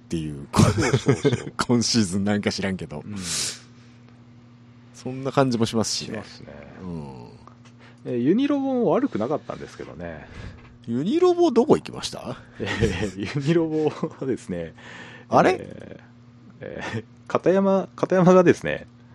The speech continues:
Speaker 1: はい。
Speaker 2: えー、セーフティーカー中の、あの、<laughs> ペナルティを食らっておりまして。
Speaker 1: はい。あらあらあら。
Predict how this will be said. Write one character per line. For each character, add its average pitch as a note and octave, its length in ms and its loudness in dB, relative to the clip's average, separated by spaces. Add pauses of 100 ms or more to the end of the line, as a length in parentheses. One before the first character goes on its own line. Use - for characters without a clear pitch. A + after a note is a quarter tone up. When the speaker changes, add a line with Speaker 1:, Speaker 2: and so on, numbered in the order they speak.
Speaker 1:
は C#3+ 220 4
い。 - 140 -8 (180)
Speaker 2:
え G#2+ 140 0
ー、 - 20 -2
セ - 160 4
ー F#3+ 60 8
フ E3 80 -4
テ F#3+ 120 -2
ィ - 20 0
ー F3+ 40 -2
カ F3+ 140 4
ー E3+ 260 4
中 E3 440 6
の、 D3 320 2
あ A#2+ 100 2
の、 G#2+ 460 0 (340)
<laughs> - 380 -20
ペ C#3 100 4
ナ C3+ 80 0
ル C#3 200 4
テ B2+ 60 6
ィ B2 40 10
を - 40 10
食 A#2 140 4
ら A#2 80 2
っ - 40 -10
て - 120 -2
お G#2+ 40 0
り G2+ 60 -2
ま G2 80 -6
し - 100 -12
て。 - 140 -14 (640)
Speaker 1:
は G#3 120 4
い。 - 20 4
あ - 40 -2
ら - 60 -10
あ E2+ 80 -10
ら D3 160 -12
あ - 60 -18
ら。 - 100 -18